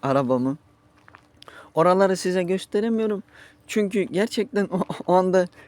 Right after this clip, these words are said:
hep yardım ediyorum. Yani arabaya bağlıyoruz, çekiyoruz,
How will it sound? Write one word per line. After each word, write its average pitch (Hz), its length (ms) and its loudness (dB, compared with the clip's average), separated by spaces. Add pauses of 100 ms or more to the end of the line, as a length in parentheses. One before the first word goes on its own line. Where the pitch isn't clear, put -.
hep 214 240 0
yardım 196 360 2
ediyorum. 143 380 0 (320)
Yani 151 280 0 (640)
arabaya 165 560 2
bağlıyoruz, 170 680 0 (140)
çekiyoruz, 165 760 -2